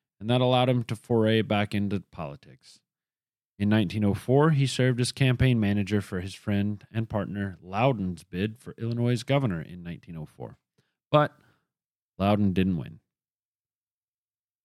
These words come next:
A seat on the U S District Court for the Northern District of Illinois became vacant,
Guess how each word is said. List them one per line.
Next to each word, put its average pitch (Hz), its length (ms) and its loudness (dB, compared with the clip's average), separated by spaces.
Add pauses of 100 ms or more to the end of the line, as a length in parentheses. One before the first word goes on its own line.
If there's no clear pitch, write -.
(120)
A 101 60 -4
seat - 420 0
on 117 120 2
the 117 100 4
U 135 180 6
S 123 140 2
District 123 480 -2
Court 147 240 0 (340)
for 113 60 -8
the 107 80 0
Northern 139 600 2
District 123 440 -2
of 98 80 -4
Illinois 107 540 -2
became 104 500 -6
vacant, 123 480 0